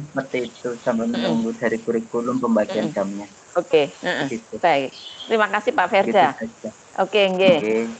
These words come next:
Speaker 2: B S S, B S S, Pak Dasi? Halo, Pak Dasi? Halo? Belum bersuara. Baik. Eh, mana lagi ini yang belum, belum mau,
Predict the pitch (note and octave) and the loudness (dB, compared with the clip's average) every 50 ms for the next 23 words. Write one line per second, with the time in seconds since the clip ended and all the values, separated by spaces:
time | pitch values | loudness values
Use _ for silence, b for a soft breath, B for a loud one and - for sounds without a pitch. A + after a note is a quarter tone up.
0 | - - - - - G#3+ - G3+ G#3+ - - A3+ A#3+ C#4+ A#4+ - - - A3 - | -18 -20 -10 -2 0 2 4 4 2 2 2 2 4 4 2 0 0 0 2 2
1 | F3+ - - - - A3+ F#4 - - - - - - - - F3 F3+ - F#3+ F3+ | 2 2 0 0 0 0 0 0 -4 -14 -20 -20 -12 -6 -4 -2 0 2 2 2
2 | F3+ - B3 C4+ B4 D#5+ - - - - - - - - - - - - - - | 2 2 0 0 0 -2 -6 -12 -20 -20 -20 -20 -20 -20 -20 -20 -20 -20 -20 -20
3 | - - - - - - - - E3+ F#3+ A3+ - - F#3 G#3 F3+ F3+ E3+ E3 G3+ | -20 -20 -20 -20 -20 -14 -8 -4 -2 0 2 2 2 2 2 2 2 2 2 2
4 | G3+ A3 C#4+ C5+ - - - - - - - - - - - - - - - - | 2 2 2 0 -4 -16 -20 -20 -20 -20 -20 -20 -20 -20 -20 -20 -20 -20 -20 -20
5 | - - - - - - - - - - - - - - - D#3+ F3 F#3 F#3 G3+ | -20 -20 -20 -20 -20 -20 -20 -20 -20 -20 -20 -20 -18 -10 -6 -2 2 4 4 4
6 | A3+ A4+ - - - - - - - - - - - - - - - - - - | 2 0 -4 -12 -20 -20 -20 -20 -20 -20 -20 -20 -20 -20 -20 -20 -20 -20 -20 -20
7 | - - - - - - F#3 F#3+ F3+ E3+ F3+ E3+ - F3+ F#3 F#3+ F#3+ F#3 E3+ D3 | -20 -20 -20 -14 -8 -4 -2 -2 -2 -2 -6 -4 0 2 4 4 4 4 2 0
8 | C#3 C3 - - F3+ D#3+ F3+ F#3 F3 D3+ - - - - - - - - - - | -2 -4 -6 -2 2 4 4 4 4 2 -2 -8 -20 -20 -20 -20 -20 -20 -20 -20
9 | - - - G3 G#3 G#3 G#3 G#3+ G#3+ G#3+ G#3 G#3 G#3+ A3 A#3 A#3 A#3 A#3+ A#3+ - | -8 -2 2 4 4 6 6 6 6 6 4 4 2 0 0 2 0 0 0 0
10 | D#4+ D4+ A#3+ G#3+ G#3+ G#3+ A3 G#3+ A3 G#3+ A3+ G3 F3+ F3 G#3+ G3 G3 G3 G3 G3 | 0 2 2 2 2 0 -4 -2 0 2 0 0 0 0 0 0 2 2 2 2
11 | G3 | 2